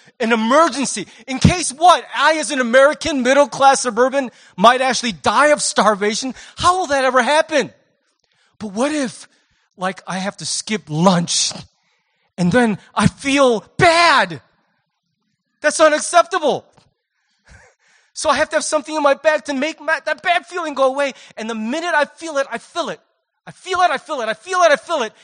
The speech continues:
And that's our habit with every feeling in the body. This mammalian flesh we're encased in has become a master, and we serve it mindlessly.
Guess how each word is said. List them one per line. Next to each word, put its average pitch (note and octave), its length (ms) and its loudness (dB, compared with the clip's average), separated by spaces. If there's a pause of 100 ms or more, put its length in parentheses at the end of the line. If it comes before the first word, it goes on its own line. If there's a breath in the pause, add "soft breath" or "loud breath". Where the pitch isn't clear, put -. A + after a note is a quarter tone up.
(160 soft breath)
And G#3+ 100 -16
that's C#4+ 220 -8
our D4+ 60 0
habit C#4 280 -8
with C4 140 -16 (140)
every D4 340 -6
feeling A3 460 -8
in G#3+ 160 -10
the F#3 80 -12
body. G#3 480 -6 (320 soft breath)
This - 240 -12 (320)
mammalian A#3 880 -2
flesh C4+ 500 -6
we're A3 160 -8
encased B3 480 -8
in F#3+ 300 -6 (1160)
has F#3+ 180 -14
become A3+ 200 -6
a A3+ 60 0
master, A#3 540 -4
and G3 240 -8
we G#3+ 100 -8
serve D#4+ 540 -2
it F3+ 100 -8 (100)
mindlessly. F3+ 720 -12